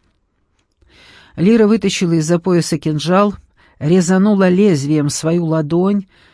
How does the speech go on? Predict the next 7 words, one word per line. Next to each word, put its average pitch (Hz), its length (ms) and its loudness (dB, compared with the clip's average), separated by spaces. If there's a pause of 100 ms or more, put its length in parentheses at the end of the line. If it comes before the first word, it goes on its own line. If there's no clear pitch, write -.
(160)
собрала 170 540 -2
брызнувшую 170 800 -2
тёмную 170 460 -2
кровь 170 320 -4
сложенной 165 500 -4
чашечкой 175 680 -8
руки. 180 440 -8